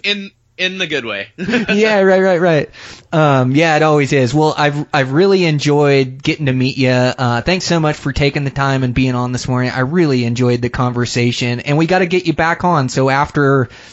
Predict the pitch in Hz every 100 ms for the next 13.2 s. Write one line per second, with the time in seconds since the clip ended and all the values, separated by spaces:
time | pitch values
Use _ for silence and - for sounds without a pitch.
0 | - 147 151 143 156 143 135 - 160 165
1 | 143 131 139 135 135 131 131 131 123 143
2 | 139 151 139 139 143 143 139 147 127 120
3 | 135 131 135 135 131 127 - 139 156 143
4 | 113 - - _ _ _ _ _ _ _
5 | _ _ _ _ - 143 139 165 226 202
6 | 202 147 147 156 151 147 147 143 131 127
7 | 135 151 147 151 151 139 135 175 165 131
8 | 120 113 113 117 110 117 123 131 123 135
9 | 135 139 131 120 123 120 143 143 104 95
10 | 85 82 _ _ - 156 143 131 139 131
11 | 135 139 139 131 131 117 123 110 110 131
12 | 123 113 - 143 147 139 127 147 131 120
13 | 117